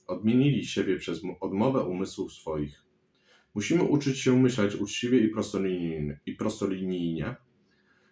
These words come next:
zmieniać nasze chore myślenie na myślenie trzeźwe. Musimy przyjąć nowy sposób widzenia rzeczywistości. Nim trafiliśmy do A A, szukaliśmy sztucznej podniety i wszystkiego tego, co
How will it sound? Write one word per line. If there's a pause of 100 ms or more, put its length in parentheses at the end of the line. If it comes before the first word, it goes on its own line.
zmieniać
nasze
chore
myślenie
na
myślenie
trzeźwe. (480)
Musimy
przyjąć
nowy
sposób
widzenia
rzeczywistości. (480)
Nim
trafiliśmy
do
A
A,
szukaliśmy
sztucznej
podniety
i
wszystkiego
tego,
co